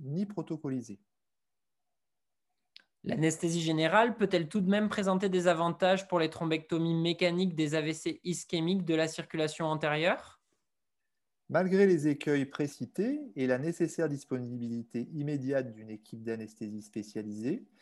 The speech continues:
Speaker 1: l'anesthésie générale pourrait présenter des avantages concernant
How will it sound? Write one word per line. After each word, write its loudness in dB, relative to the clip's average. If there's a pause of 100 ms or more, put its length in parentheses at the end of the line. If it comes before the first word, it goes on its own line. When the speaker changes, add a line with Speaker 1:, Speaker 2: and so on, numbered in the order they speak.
(280)
Speaker 1:
l'anesthésie -2
générale 2
pourrait -4
présenter -2
des 0
avantages -2
concernant -6